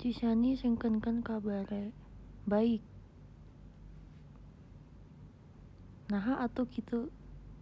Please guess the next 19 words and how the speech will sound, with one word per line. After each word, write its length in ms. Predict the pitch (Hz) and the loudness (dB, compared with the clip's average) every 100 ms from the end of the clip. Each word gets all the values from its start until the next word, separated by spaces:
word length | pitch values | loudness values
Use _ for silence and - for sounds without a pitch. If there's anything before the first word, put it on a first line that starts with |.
| - - - - - - - | -18 -18 -18 -18 -18 -18 -8
Apa 160 | 220 | -6
itu? 200 | 202 - - - - - - - - - - - - - - | -6 -8 -18 -18 -18 -16 -16 -16 -16 -18 -16 -12 -12 -8 -2
Banger 480 | 196 196 208 226 | 0 2 0 0
tuh 160 | - 233 | -2 2
baik. 400 | 208 190 208 - | 2 4 2 2
Oh, 240 | 214 220 | 4 4
banger 400 | 208 196 202 208 | 4 4 4 2
itu 160 | 208 220 | -2 -2
baik. 400 | 190 180 190 196 | 0 0 -2 -2
Oke, 480 | 190 180 - 190 185 | -4 -4 -4 -2 0
berarti 240 | 190 185 | -2 -2
udah 240 | - 196 202 | -2 -2 -2
baik, 480 | 196 196 202 214 | -2 -2 -2 -2
cantik, 480 | - 196 190 - 208 - - - - - - - - - | -2 -2 -2 -2 -6 -6 -16 -16 -16 -18 -16 -16 -12 2
pinter 320 | 220 214 226 | 4 4 4
lagi. 480 | 220 208 190 196 190 - | 2 0 -2 -2 -2 0
Oh, 320 | 190 196 208 | 0 0 -4
oke. 400 | - 190 180 175 - - - - - - - - - - - - - - - - - - - - - - - - - 208 | -6 -4 -4 -8 -14 -18 -18 -18 -18 -16 -16 -18 -18 -18 -18 -18 -16 -16 -16 -14 -14 -12 -12 -14 -14 -16 -18 -18 -2 4
Ngana, 640 | 208 202 202 220 247 247 | 6 6 6 6 6 2